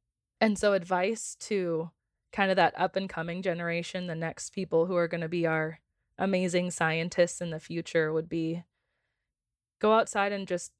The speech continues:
start asking questions. You don't have to find out the answers yet, but just starting that process of critical thinking is a really, really important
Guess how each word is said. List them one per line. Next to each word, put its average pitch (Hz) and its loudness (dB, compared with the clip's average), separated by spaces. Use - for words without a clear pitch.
start 190 0
asking 180 -6
questions. - -8
You 220 2
don't 262 2
have 262 4
to 226 -4
find 196 2
out 196 2
the 165 -10
answers 180 -4
yet, 165 -2
but 156 2
just - 2
starting 208 0
that 190 -4
process 170 -2
of 156 -4
critical 196 2
thinking 233 -4
is 190 2
a 190 6
really, 196 4
really 170 0
important 185 -4